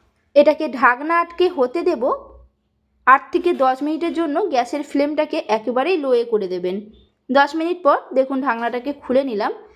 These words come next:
দেখেছেন মশলা থেকে তেল ছাড়তে শুরু করেছে। এরপর আমি অনবরত নাড়তে থাকবো যতক্ষণ না পুরোপুরি শুকিয়ে আসছে।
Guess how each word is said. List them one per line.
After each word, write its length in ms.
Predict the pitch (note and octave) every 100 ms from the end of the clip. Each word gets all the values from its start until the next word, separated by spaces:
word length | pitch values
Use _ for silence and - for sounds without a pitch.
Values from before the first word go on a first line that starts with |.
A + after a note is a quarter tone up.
| _ _ _
দেখেছেন 440 | C4+ D#4+ G#4 G#4 B3
মশলা 340 | A3 B3 B3+ C#4+
থেকে 200 | D4 C#4
তেল 200 | C#4 B3+
ছাড়তে 260 | B3+ C#4 -
শুরু 200 | C#4+ D4
করেছে। 340 | D4 D4 D4 F#4 - - _ _ _ _ -
এরপর 240 | D#4+ - F#4
আমি 200 | E4+ F4+ - -
অনবরত 480 | C#4 E4+ F4+ F4+ F4+
নাড়তে 340 | D#4 C#4+ D4
থাকবো 300 | E4 D#4+ B3 E4+
যতক্ষণ 460 | D#4 C4 C#4+ - C4
না 100 | F#4 -
পুরোপুরি 440 | D4 E4+ D#4+ D4+ -
শুকিয়ে 400 | - B3+ B3 A3+
আসছে। 400 | F3 - - G3